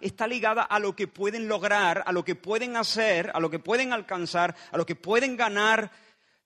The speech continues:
no pueden descansar, no descansan de hecho. ¿Recordáis la película de Carros de Fuego? En la película de Carros de Fuego, que narra la historia de dos corredores,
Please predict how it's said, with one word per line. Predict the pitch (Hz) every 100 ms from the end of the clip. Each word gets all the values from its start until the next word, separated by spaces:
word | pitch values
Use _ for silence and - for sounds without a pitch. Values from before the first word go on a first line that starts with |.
| _ _ _ _
no | 185 196 214 262 294
pueden | - 220 233 220
descansar, | 233 233 240 233 - 254 330 - -
no | 226 285
descansan | - - 339 330 - 156
de | 120 110
hecho. | - - 78 _ _ _ _ _ _ _ _
¿Recordáis | 131 143 143 160
la | 170
película | 151 175 185 165
de | 135
Carros | 165 165 175
de | 170
Fuego? | - 175 202 185 _ _ _ _ _ _ _ _ _ _ _ _ _ _ -
En |
la | 123
película | 123 147 160 147
de |
Carros | 139 160 147
de | 143
Fuego, | 156 170 147
que | 127
narra | 147 156
la | 139
historia | 131 170 170 127
de |
dos | 127 147
corredores, | - 143 135 165 143 139